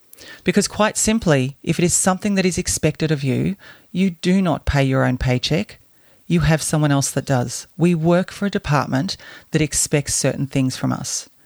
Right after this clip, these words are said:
And you know this before you become a teacher. So examples of students having to have late slips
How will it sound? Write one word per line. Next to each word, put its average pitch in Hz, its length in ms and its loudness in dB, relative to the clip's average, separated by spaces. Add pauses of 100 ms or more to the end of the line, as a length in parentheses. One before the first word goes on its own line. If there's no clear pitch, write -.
(120)
And 170 140 2
you 175 100 2
know 175 320 2
this 160 220 -2
before 143 340 0
you 139 100 0
become 139 300 0
a 139 40 0
teacher. 156 500 -4 (920)
So 208 160 4
examples 196 500 2
of 180 100 0
students 175 520 0
having 165 240 2
to 165 80 0
have 151 200 2
late 160 300 2
slips - 420 -2